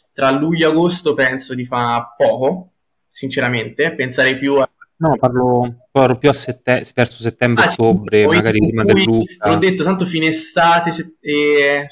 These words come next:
Speaker 1: per giù quei mesi lì, quelli dopo, dovrebbe essere almeno detto l'uscita del Kickstarter con le date precise. Quindi nel momento in cui viene lanciata, cercherò di farne almeno una a settimana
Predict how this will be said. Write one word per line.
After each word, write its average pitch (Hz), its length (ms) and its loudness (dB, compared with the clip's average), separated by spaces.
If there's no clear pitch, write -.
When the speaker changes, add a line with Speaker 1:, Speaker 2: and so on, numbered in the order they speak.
Speaker 1:
per 151 120 -4
giù 160 160 -4
quei 160 120 -2
mesi 156 240 -2
lì, 156 120 -2
quelli 156 240 -4
dopo, 170 520 0
dovrebbe 143 640 0
essere 139 360 0
almeno 131 240 -4
detto 135 840 -4
l'uscita 135 960 -4
del 131 140 -10
Kickstarter 131 680 -4
con 123 140 -8
le 123 80 -2
date 123 240 -2
precise. 120 640 -8
Quindi 165 200 0
nel 147 80 0
momento 143 300 0
in 143 80 -6
cui 147 160 -2
viene 143 460 0
lanciata, 139 800 0
cercherò 139 440 0
di 135 120 0
farne 139 420 2
almeno 135 680 -2
una 139 280 -2
a 131 60 -6
settimana 123 920 -4